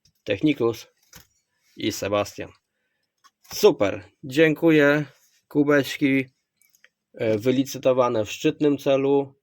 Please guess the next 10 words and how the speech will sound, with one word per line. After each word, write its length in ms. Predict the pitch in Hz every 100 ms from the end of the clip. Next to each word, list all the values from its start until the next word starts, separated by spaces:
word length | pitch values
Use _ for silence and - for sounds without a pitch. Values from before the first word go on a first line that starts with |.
| _ _
Oczywiście 600 | 120 107 123 113 107 113
link 240 | 113 117 113
do 160 | 110
zbiórki 500 | 107 107 113 101 95
też 240 | 90 139 147
będzie 280 | 151 147 147
podany. 580 | 147 139 139 139 139 143 _ _ _ _ _ _ _ _ _ _ _ _ _ _ _ _ _ _ _ _ -
Bardzo 400 | 117 131 139 139
się 160 | 135 131
cieszę. 540 | 135 127 - 123 110